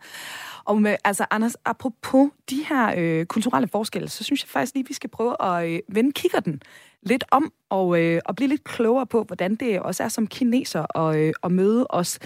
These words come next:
danskere for første gang. Niogtyve-årige Yai Zheng er, øh, P H D-studerende på Aarhus Universitet, og, øh, du kender hende jo, Anders, fordi, øh, det er netop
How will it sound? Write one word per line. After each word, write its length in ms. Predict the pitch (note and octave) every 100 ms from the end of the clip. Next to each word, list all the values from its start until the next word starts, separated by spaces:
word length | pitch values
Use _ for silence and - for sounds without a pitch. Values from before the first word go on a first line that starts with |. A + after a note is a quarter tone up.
| - - - _
danskere 380 | G#3 A3+ - F3+
for 140 | -
første 320 | D3+ F3 E3+ F#3
gang. 240 | D3 D3+ - - - - - _
Niogtyve-årige 1120 | A3+ B3 F#4 D4 - A#3 A3 G#3+ F#3 F3 F3
Yai 260 | F3+ F3+ F3+
Zheng 220 | G#3+ A3+ C#4+
er, 180 | G#3 F3 E3
øh, 140 | D#3
P 100 | D#3
H 40 | G#3
D-studerende 500 | D#4+ G4+ C#4 B3 F#3+
på 80 |
Aarhus 220 | - A#3+ B3
Universitet, 480 | G3 F3 - C4+ -
og, 180 | F#3 F3+
øh, 60 | F3
du 60 |
kender 220 | - F4
hende 120 | F#4+ G#3
jo, 80 | D3 _
Anders, 280 | G#3+ A3 B3
fordi, 420 | - G#3+ B3 A#3+
øh, 320 | F#3 F3+ E3 D#3+ -
det 160 | A#3+ B3
er 220 | F#3+ F#3
netop 260 | E3+ F3+